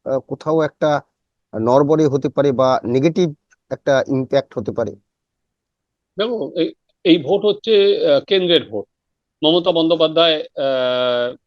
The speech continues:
Speaker 2: লাস্ট বিধানসভা নির্বাচনে যেটা করেছিল, সেখানে বলা হয়েছিল, আহ, বাংলা নিজের মেয়েকে চায়, তাই তো? বিজেপি অবাঙালিদের পার্টি, সেই একটা হাওয়া তোলা হয়েছিল।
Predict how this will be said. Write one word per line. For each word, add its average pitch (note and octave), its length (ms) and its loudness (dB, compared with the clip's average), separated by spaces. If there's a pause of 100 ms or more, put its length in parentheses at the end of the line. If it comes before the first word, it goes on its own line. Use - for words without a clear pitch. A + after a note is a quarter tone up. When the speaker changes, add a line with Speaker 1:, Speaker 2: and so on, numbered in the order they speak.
(100)
Speaker 2:
লাস্ট C#3 260 0
বিধানসভা D3 480 0
নির্বাচনে C3+ 560 0
যেটা B2+ 200 0
করেছিল, D3 480 -4 (500)
সেখানে C#3+ 320 -2
বলা B2+ 220 4
হয়েছিল, C3+ 420 4
আহ, C3 280 -4 (220)
বাংলা C3 420 -2
নিজের C3 340 -2
মেয়েকে C3 300 -4
চায়, G2+ 260 -8 (100)
তাই A#2+ 120 -4
তো? B3 240 -6 (460)
বিজেপি C#3+ 520 0
অবাঙালিদের C3+ 600 0
পার্টি, C3 420 0
সেই D3 200 0
একটা C3 440 0
হাওয়া C3+ 220 4
তোলা C3 220 0
হয়েছিল। B2+ 420 -4